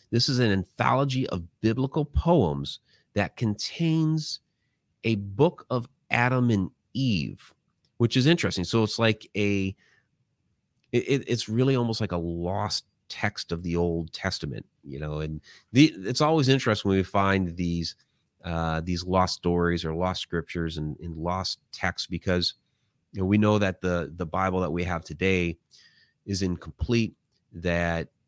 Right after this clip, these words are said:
you know, the Council of Nicaea tore out a lot, and, uh, you know, unfortunately, much of that has been lost to time. But, you know, here it is, this kind of almost lost book of, of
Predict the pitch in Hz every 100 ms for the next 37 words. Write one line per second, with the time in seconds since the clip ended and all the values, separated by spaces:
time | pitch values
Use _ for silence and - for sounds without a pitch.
0 | - 87 78 - 95 95 - 87 82 85
1 | 82 - 92 87 - - - 107 95 98
2 | 101 92 85 98 104 92 _ _ _ _
3 | - 87 85 85 82 85 85 82 80 76
4 | 71 62 - 101 82 - _ _ _ _
5 | - 101 92 98 95 95 85 90 90 92
6 | 98 98 - 87 85 82 85 80 76 -
7 | - - 196 85 92 87 - _ _ _
8 | _ - _ _ - 92 - _ - 113
9 | 123 123 98 92 90 - 87 85 - 104
10 | 90 90 85 - 80 85 98 - 85 87
11 | 82 - 82 82 82 - 85